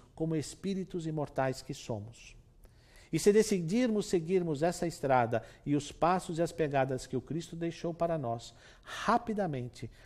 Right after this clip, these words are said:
o nosso mundo íntimo vai mudar. A nossa realidade espiritual muda. Nós passamos a ver no outro e no próximo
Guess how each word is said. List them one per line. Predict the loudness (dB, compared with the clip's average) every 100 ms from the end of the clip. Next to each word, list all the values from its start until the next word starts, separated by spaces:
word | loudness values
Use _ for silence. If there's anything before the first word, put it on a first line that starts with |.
| -2
o | 2
nosso | 6 6 6 2
mundo | 2 2 2 2 0 0 0
íntimo | 0 -2 -4 -6 -6 -8 0
vai | 2 2
mudar. | 0 -4 -6 -12 -20 _ _ -20 2 6
A |
nossa | 8 6 6 6
realidade | 8 6 6 4 8 8 8 4 4 4
espiritual | 4 0 -2 0 2 4 6
muda. | 4 -2 -4 -6 -8 -14 -20 6
Nós | 12 12
passamos | 12 8 10 10 10 10
a |
ver | 10 12 10
no | 8 4 12
outro | 12 12 12 4 2
e |
no | 6 6
próximo | 6 10 10 10 2 0 0